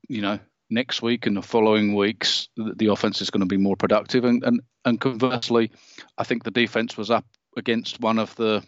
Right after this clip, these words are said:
less explosive offenses in the league, I would, I, I, I would suggest. So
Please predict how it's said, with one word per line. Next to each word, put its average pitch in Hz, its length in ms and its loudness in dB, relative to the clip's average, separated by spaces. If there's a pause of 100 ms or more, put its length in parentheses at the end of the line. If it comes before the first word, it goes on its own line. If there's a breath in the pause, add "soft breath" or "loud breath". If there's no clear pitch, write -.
(1120 soft breath)
less - 800 -4 (1300 soft breath)
explosive 131 800 0
offenses 98 580 -2
in 98 120 -4
the 92 60 -4
league, 92 280 -2
I 95 120 2
would, 98 260 -2 (720 loud breath)
I, 98 240 4
I, 98 200 0 (100)
I 101 60 2
would 95 160 -2
suggest. - 520 -4
So 104 300 2